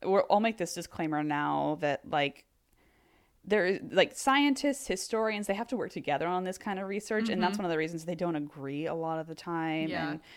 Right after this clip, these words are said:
Speaker 1: people come at it from different angles and different historiography, which is, again, like, why we can't even figure out how many people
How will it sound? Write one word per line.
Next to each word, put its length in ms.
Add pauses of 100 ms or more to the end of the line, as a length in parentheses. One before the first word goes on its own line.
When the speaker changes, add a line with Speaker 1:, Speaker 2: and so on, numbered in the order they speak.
(220)
Speaker 1:
people 200
come 200
at 100
it 80
from 100
different 280
angles 400
and 100
different 320
historiography, 1120
which 180
is, 260
again, 380
like, 180
why 120
we 100
can't 240
even 200
figure 280
out 80
how 160
many 160
people 400